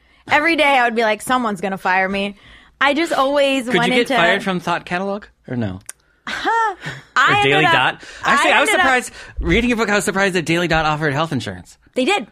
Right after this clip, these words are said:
Speaker 1: Mm-hmm. Mm-hmm. I, so I thought, I left Thought Catalog for Daily Dot because
Speaker 2: Mm-hmm.
Speaker 1: Daily Dot gave me more money and health insurance. Thought Catalog,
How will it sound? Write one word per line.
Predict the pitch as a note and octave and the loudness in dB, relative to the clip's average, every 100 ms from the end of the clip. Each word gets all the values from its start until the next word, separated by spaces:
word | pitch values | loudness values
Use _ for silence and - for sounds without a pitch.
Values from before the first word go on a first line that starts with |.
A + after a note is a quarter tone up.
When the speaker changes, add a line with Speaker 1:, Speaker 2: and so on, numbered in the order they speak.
| _ - | _ -8
Speaker 1:
Mm-hmm. | A3 G3 A#3 C4+ F#4 G4 - - - A#3 | -6 -2 -2 -2 -4 -6 -10 -14 -10 -8
Mm-hmm. | G#3 A#3+ B3 D4 F4+ _ - - - - | -4 -2 -2 -4 -8 _ -20 -20 -10 0
I, | A#3+ C#4+ D#4 E4+ F4+ F#4 G4 _ _ _ _ | 2 4 2 2 0 -2 -8 _ _ _ _
so | - D4 C#4+ - - | -8 -2 -2 -4 -2
I | A#3+ C4 C#4 D4 C#4+ - _ | 0 2 2 0 -2 -8 _
thought, | - C4 C#4+ - | -4 -2 -2 -2
I | A#3+ D4+ | 0 2
left | D4+ D#4 | 0 -2
Thought | - A3+ A3 | -4 -4 -2
Catalog | A3+ G#3 G3 F#3+ F#3+ - _ _ | -2 0 0 0 -2 -8 _ _
for | _ - A3 | _ -6 -4
Daily | G#3 G3+ F#3+ | -2 -2 0
Dot | F3 D3 | -2 -4
because | F3 F3 E3 | -6 -6 -6
Speaker 2:
Mm-hmm. | A2 G3+ | -6 -6
Speaker 1:
Daily | G3 F#3+ | -2 -2
Dot | F#3 F3+ | -2 -4
gave | F#3 | -8
me | F#3 | -10
more | F3 E3+ | -8 -8
money | E3 E3 E3 F3+ - | -6 -8 -8 -12 -10
and | G#3 F#3+ | -8 -8
health | F#3 F3+ | -8 -10
insurance. | E3+ - D#3+ D#3+ - - _ _ _ _ _ | -12 -10 -10 -10 -14 -20 _ _ _ _ _
Thought | - B3+ E4 | -2 0 0
Catalog, | E4+ D4 B3+ A#3 A3 G#3+ G#3 | 0 -2 0 0 2 0 -2